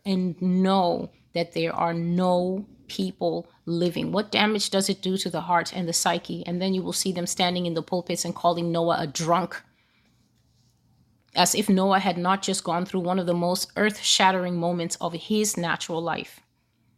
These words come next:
Noah's righteousness, however, was able to save his family. But in the times that are coming, the scripture says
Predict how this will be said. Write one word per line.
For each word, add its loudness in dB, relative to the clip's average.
Noah's 6
righteousness, 2
however, -4
was -8
able -6
to -10
save -4
his -8
family. -4
But -6
in 2
the 0
times -2
that -6
are -2
coming, -4
the 0
scripture 0
says -2